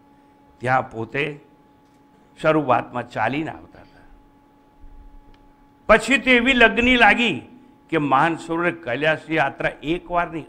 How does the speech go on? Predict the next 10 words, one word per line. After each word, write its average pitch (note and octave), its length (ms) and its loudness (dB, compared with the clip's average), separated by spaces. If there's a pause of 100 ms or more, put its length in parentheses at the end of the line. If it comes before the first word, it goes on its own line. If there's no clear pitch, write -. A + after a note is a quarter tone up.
અનેક F3+ 280 -8
વાર A#2 140 -10
કરી A2+ 240 -12
ચૂક્યા. G#2+ 440 -16 (3250)
એકાંતમાં A3 840 4
સમય G3+ 500 0
વિતાવતા F3 680 4
હતા, F#2+ 280 -12 (920)
પોતાની G#3 540 4 (100)
આધ્યાત્મિક E3 920 2